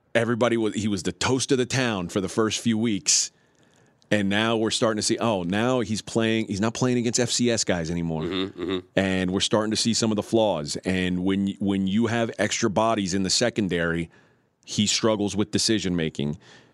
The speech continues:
Speaker 1: The blueprint is there now. U C L A put it out there. Arizona followed it to a T. And Arizona, who's way less talented than U C L A, looked great against him. Now you get a team who's got way better defensive talent than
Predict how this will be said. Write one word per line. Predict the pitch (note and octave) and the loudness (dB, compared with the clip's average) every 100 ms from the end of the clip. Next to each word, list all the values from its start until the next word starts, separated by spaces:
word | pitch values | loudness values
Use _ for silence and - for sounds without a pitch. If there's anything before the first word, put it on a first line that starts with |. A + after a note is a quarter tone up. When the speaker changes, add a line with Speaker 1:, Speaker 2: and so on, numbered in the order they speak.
| _ _ _ | _ _ _
Speaker 1:
The | - | -2
blueprint | D#3 G#2 C#3 D3 A2+ | 2 0 2 2 2
is | G2+ | 0
there | D#2 A2+ A2 | 2 2 0
now. | D2+ C#2 - _ _ - | -4 -8 -14 _ _ -2
U | G#2 | 0
C | - A#2+ | 2 2
L | A2 | 2
A | A#2+ | 0
put | - A#2 | 0 0
it | A2+ | 2
out | B2 | 2
there. | - B2+ B2+ B2 _ _ _ | 2 2 2 -4 _ _ _
Arizona | A2+ C3+ A#2 A#2+ C3+ | 4 4 2 0 0
followed | - A#2 A#2 B2+ | 0 2 4 4
it | B2+ | 0
to | - B2+ | 0 0
a | |
T. | A#2+ B2 F2+ D#2 - _ _ _ - | 2 -2 -2 -6 -20 _ _ _ -2
And | G#2 G#2 | 0 2
Arizona, | C#3 A2+ B2+ A2+ | 2 2 0 0
who's | G2 | -2
way | F2+ B2+ | 2 2
less | C3 B2 | 2 2
talented | C#3 C#3+ B2 G2+ | 0 0 0 0
than | F#2+ | 0
U | G2+ | 0
C | G2 G#2+ | 0 0
L | G2 F#2 | 0 0
A, | F#2+ F#2 - _ _ _ _ _ | 0 -2 -6 _ _ _ _ _
looked | - A2+ A#2 - | 0 0 0 -4
great | A2 G2+ A2 G#2 | -2 0 0 -2
against | D#2 E2 - | -2 -2 0
him. | D2 E2+ - - _ _ _ - | -2 -4 -10 -20 _ _ _ -2
Now | A2+ C3+ | 2 2
you | C3 | 2
get | B2 | 0
a | A#2 | 0
team | - B2 A#2 | 0 0 0
who's | G#2+ A2+ | 0 -2
got | F2+ A2 G#2 - _ _ _ - | 2 2 0 -8 _ _ _ -2
way | A#2 C3 D3+ D3 | 2 4 2 2
better | C3+ A#2+ | 0 0
defensive | F#2+ A2 A#2+ A2 A2 | -2 0 2 2 -2
talent | - A2+ A2 G#2 | 0 0 0 2
than | G2+ | 0